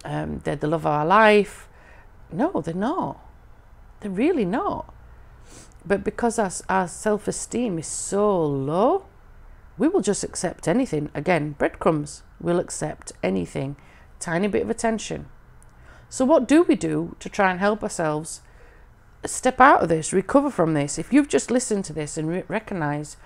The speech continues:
what I'm talking about, how do you move forward? What do you do to, to get out of this?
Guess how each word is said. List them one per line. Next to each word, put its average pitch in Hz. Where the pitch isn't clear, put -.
what 202
I'm 170
talking 196
about, 156
how 247
do 208
you 311
move 170
forward? 147
What 185
do 214
you 226
do 151
to, 190
to -
get 165
out 254
of 156
this? -